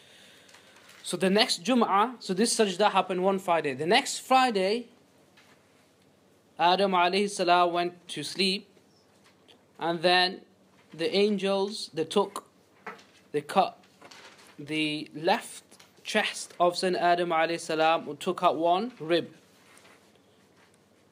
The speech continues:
without any pain, um,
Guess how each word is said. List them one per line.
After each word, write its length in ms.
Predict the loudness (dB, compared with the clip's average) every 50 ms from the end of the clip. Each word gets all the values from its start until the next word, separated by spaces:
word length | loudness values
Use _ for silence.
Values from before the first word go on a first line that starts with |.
| _
without 440 | -10 -6 -4 0 2 2 2 4 2
any 220 | 2 0 0 -2 -4
pain, 560 | -6 -6 -4 -4 -2 -2 -2 -4 -6 -8 -12 -18 _ _ -20 -20 _ _ _ _ _ _ _ _ _ _ _
um, 580 | -4 -2 0 0 0 0 -2 -4 -6 -8 -10